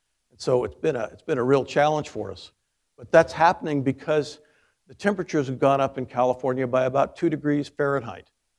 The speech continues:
Uh, and that's enough to allow these things to develop at a much faster rate and survive where they couldn't before. We're also getting lots of new insect species like the Bragata bug and some others. Uh, these are partly because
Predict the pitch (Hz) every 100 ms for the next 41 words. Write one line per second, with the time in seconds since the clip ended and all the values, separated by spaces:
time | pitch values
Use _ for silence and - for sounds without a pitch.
0 | _ _ 87 - 110 101 135 165 139 139
1 | 139 135 - 131 123 127 131 127 123 -
2 | 120 120 113 110 120 127 127 - - 104
3 | 107 143 - 151 147 143 143 127 127 127
4 | - 107 104 _ _ _ 117 107 143 143
5 | 127 120 120 113 - 156 120 113 110 143
6 | 135 101 - _ _ _ _ _ _ 127
7 | 160 170 156 131 143 131 113 127 147 147
8 | - 113 107 139 131 135 131 131 113 -
9 | 135 127 113 110 120 113 107 110 107 127
10 | 123 120 120 117 107 _ _ _ _ _
11 | 104 - 120 131 127 123 - - _ _
12 | _ _ 104 180 104 - 117 - _ _
13 | 185 202 190 - 143 139 139 - - 170
14 | 190 160 156 147 131 - 139 139 120 -